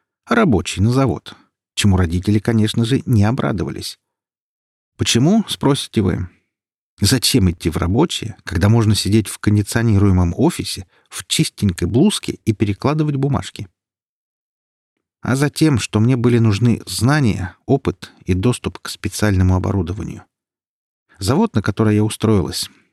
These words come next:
производил то, что представляло для меня в то время прямой интерес. Замки, защитные механизмы и всё, что с этим связано.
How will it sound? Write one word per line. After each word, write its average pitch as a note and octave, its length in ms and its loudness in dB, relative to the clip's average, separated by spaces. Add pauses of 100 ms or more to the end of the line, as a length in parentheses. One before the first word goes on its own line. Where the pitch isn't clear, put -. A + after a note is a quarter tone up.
(200)
производил B2 500 2
то, F3+ 340 -2
что - 220 -4
представляло B2 720 0
для G2 220 0
меня G#2 240 2
в - 80 -12
то F2+ 120 -2
время E2+ 400 -4
прямой B2+ 380 2
интерес. - 600 -4 (840)
Замки, B2 600 0 (340)
защитные C#3+ 500 0
механизмы C#3 840 0
и A#2 120 -2
всё, G#2+ 260 -6
что - 160 -8
с - 80 -8
этим F2 240 -6
связано. F#2+ 500 -8